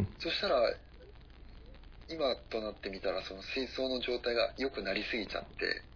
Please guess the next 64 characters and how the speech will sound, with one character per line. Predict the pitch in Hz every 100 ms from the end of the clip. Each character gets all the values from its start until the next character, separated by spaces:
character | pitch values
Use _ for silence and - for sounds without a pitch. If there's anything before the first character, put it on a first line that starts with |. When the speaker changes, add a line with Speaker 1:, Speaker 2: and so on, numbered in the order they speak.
| -
Speaker 1:
う |
ん。 | 107 95 101 - - - - - - - -
Speaker 2:
あ | -
の、 | -
そ | - -
の | 98
シ | -
ュ | 139
リ | 160
ン |
プ | -
が | -
増 | -
え | 135
す | -
ぎ | 127
ち |
ゃ | -
っ |
て | -
さ。 | - - - - - - - - - -
Speaker 1:
う | 123
ん |
う | 113
ん |
う |
ん |
う | 92 87 85 90 92
ん。 | 101 - -
Speaker 2:
ど | -
っ |
ち | -
か | - 165
っ |
て | 160
い |
う |
と | 113
な | 92
ん |
か | 95
シ | - 117
ュ |
リ | 123
ン |
プ | 113
メ | 95 104
イ | 95
ン |
に | 90
な |
っ | 85
ち | -
ゃ |
っ | -
た | -
ん | - - -
だ |
よ | 50
ね。 | 50 - - - - -
結 | - -
果 | 98
的 | 92 87
に。 | 87